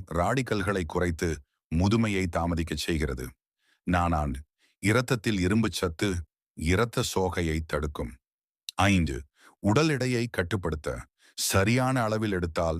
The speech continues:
எடை கட்டுப்பாட்டில் இருக்கும். ஆறு, இதய ஆரோக்கியம், பொட்டாசியம் மற்றும் மாக்னீசியம் உள்ளதால் இரத்த அழுத்தத்தை சமநிலையில் வைத்துக்கொள்ள உதவும். ஏழு, சருமத்திற்கு நல்லது.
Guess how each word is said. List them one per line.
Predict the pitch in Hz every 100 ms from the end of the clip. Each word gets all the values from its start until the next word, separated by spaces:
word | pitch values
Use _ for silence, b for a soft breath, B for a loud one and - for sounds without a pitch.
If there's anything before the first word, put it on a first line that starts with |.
| 107
எடை | 82 98
கட்டுப்பாட்டில் | 98 85 85 80 78 78
இருக்கும். | 69 67 64 - _ _ _ _ _ -
ஆறு, | 92 90 85 64 - _ _ -
இதய | 98 117 104
ஆரோக்கியம், | 87 87 85 92 95 101 - _ b b 87
பொட்டாசியம் | 85 127 123 - 120 104
மற்றும் | 82 95 87 80
மாக்னீசியம் | 87 87 104 - 92
உள்ளதால் | 85 80 101 101 71 71 _ _ _
இரத்த | 87 104 131 -
அழுத்தத்தை | 80 90 87 82 85
சமநிலையில் | 78 80 85 95 90 87 76
வைத்துக்கொள்ள | 76 76 80 78 80 85 85
உதவும். | 82 78 65 60 - _ _ _ _ _ _ 87
ஏழு, | 87 78 67 - _ _ -
சருமத்திற்கு | - 95 117 113 98 85 90
நல்லது. | 78 76 71